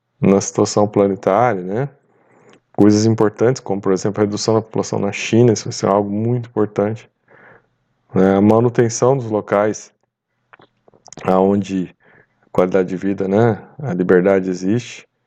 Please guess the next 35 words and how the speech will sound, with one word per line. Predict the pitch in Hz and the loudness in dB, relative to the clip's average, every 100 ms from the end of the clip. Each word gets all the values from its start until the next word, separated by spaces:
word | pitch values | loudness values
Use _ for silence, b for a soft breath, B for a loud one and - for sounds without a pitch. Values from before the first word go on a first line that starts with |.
| b b b b b _ - - | b b b b b _ -18 -18
Então, | - 98 98 107 | -4 -2 0 -2
são | 110 - - 101 104 | -6 -16 -10 -4 0
dados | 98 98 104 110 - - - | 2 2 0 -4 -18 -20 -10
bem | - 101 123 | 0 0 0
positivos | - 127 123 139 - 127 123 113 - - - - | 0 0 0 -4 -8 -4 -4 -6 -16 -20 -18 0
que | 104 | 2
a | |
gente | 101 101 - | 2 -2 -2
vê, | 104 107 120 _ _ _ _ _ _ _ _ - | 2 2 2 _ _ _ _ _ _ _ _ -12
né, | 101 90 90 | -2 0 2
de | 101 | 2
mudança | 107 104 95 95 92 - | 4 4 4 2 0 -4
aí | 95 95 | -2 -2
na, | 98 101 98 92 | 0 0 0 -2
na, | 92 92 - - - | -6 -10 -16 -20 -6
na | - 95 | 0 0
situação | - - 101 98 101 101 98 - | 0 -4 -4 -2 -4 -6 -8 -10
do | 117 117 | -2 0
planeta | 131 110 104 117 - 156 b b b b | 2 0 -2 -4 -8 -14 b b b b
no | 123 | 4
longo | 135 151 185 | 4 2 -2
prazo. | 110 87 85 b b b b b | -2 -2 -4 b b b b b
O | 185 | -2
que | 180 208 | 2 2
fica | 180 165 | 2 -2
estabelecido, | - 165 160 160 - 156 156 | 0 0 2 -2 -2 -4 -4
né, | 135 113 | -2 0
o | |
único | 107 107 123 127 110 | 2 2 0 0 0
risco | 110 110 - | 0 -2 -4
realmente | 107 98 95 113 131 | -2 0 0 0 2
é | |
o | 127 | 2
risco | 120 107 - | 0 -2 -2
ambiental, | 117 104 104 104 98 110 113 | 0 0 -2 0 0 0 -4